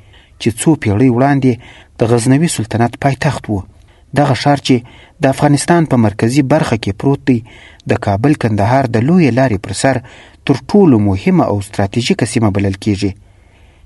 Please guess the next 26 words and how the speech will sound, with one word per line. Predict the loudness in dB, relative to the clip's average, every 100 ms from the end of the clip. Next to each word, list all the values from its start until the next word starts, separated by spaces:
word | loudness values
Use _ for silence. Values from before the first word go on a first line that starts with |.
| _ -4
د | 0
دې | 2 0
ښار | 0 0 0 0
نیول | 2 0 0
ثابتوي | -4 -4 -6 -2 0 2
چې | 0 -4 -20 -20 -20 -10 -2
اسلامي | 0 2 2 2
امارت | 2 2 0
د | -2 0 2
دې | 0
توان | 0 2 4 4
لري | 2 0
چې | -2 -4 -10 -20 -10 -2
د | -2
اطرافي | 0 -2 -2 0 0 2
سیمو، | 4 2 0 -10 -20 -14 -4
ښارګوټو | -2 0 2 2 2 -2 -2
او | -2
د | -2
ولسوالیو | -4 -4 -2 2 4 4 2
د | -2
مراکزو | -2 -2 -2 0 0
په | 0 0
شان | 0 -2 -6 -20 -6 0
اوس | 2 0 0
ستر | 0